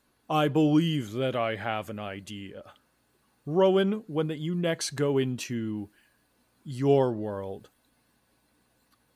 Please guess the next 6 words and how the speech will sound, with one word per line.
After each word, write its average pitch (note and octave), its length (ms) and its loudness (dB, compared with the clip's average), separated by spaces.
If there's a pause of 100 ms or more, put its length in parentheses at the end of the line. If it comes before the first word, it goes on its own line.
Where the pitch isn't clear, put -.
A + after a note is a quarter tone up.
(540)
find G3 640 2
a D#3+ 220 0
gift B2+ 560 0
that C3+ 220 -6
you C3+ 200 -6
think B2 720 -4